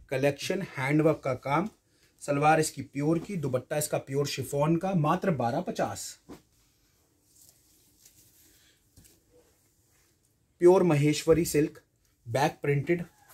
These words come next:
फ्रंट पूरा प्रिंट प्लस वर्क, प्योर की सलवार, जरा दुपट्टे पे नजर कीजिए दोस्तों, कितना ब्यूटीफुल लग रहा है,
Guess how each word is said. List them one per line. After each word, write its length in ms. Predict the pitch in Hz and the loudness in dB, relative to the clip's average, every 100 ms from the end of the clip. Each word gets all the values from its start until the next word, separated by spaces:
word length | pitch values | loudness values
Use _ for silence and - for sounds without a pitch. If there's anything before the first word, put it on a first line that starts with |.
| - | -6
फ्रंट 340 | 160 165 175 - | 2 4 4 -2
पूरा 240 | 165 175 165 | 0 4 4
प्रिंट 420 | - 151 180 180 | 2 0 0 0
प्लस 260 | 151 147 - | -2 -2 -2
वर्क, 320 | 113 147 190 - _ _ _ _ - | -4 -2 -2 -4 _ _ _ _ -2
प्योर 200 | 156 160 | 0 0
की 120 | - | -2
सलवार, 520 | 143 120 107 127 160 175 _ | -4 -2 2 4 4 0 _
जरा 180 | 131 143 | -6 -2
दुपट्टे 400 | 143 123 - 147 | -2 -4 -6 -8
पे 100 | 147 | -4
नजर 260 | 139 131 147 | -2 0 -2
कीजिए 320 | 143 127 135 | -4 -4 -2
दोस्तों, 320 | 135 123 160 151 _ _ _ _ _ | -2 -4 -10 -16 _ _ _ _ _
कितना 360 | 147 - 151 160 | -16 -6 -2 -2
ब्यूटीफुल 640 | 113 120 131 147 147 147 | -4 -6 -2 -2 0 0
लग 140 | 131 117 | 0 0
रहा 260 | 104 110 | -4 -6
है, 200 | 107 107 | -10 -12